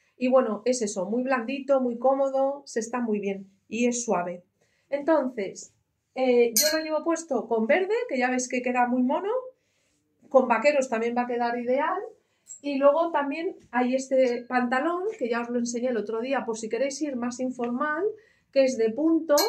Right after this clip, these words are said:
modernito, hasta la tres X L, con goma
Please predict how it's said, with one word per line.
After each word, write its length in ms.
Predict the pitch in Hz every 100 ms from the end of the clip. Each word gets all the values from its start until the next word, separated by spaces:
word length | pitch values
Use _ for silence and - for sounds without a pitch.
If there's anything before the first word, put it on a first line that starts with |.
| 554 - _ _ _ _
modernito, 840 | 220 220 214 214 302 311 320 359
hasta 260 | 247 240 220
la 140 | 190
tres 300 | 226 254 247
X 340 | 202 214 214 311
L, 380 | 330 330 427 -
con 300 | 208 196 196
goma 400 | 269 302 311